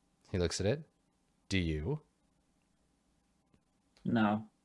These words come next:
Speaker 2: And I turn and, like, leave,
Speaker 1: Yeah, yeah.
Speaker 2: basically.
Speaker 1: He's like, "Right then." And, uh, yeah, you, you turn around and head off on your, uh,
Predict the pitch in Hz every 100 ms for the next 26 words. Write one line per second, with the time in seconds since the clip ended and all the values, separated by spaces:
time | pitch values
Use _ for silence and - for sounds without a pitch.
0 | _ - - - 139 147 147 156 143 143
1 | 135 104 139 135 120 135 127 107 - -
2 | - 135 135 127 123 123 - _ - 139
3 | 220 156 135 156 113 123 135 170 - -
4 | - - _ _ _ _ _ 131 92 90
5 | 82 - _ _ 110 98 92 95 104 87
6 | 95 98 - 92 - 98 90 87 85 92
7 | 85 87 - 87 85 85 85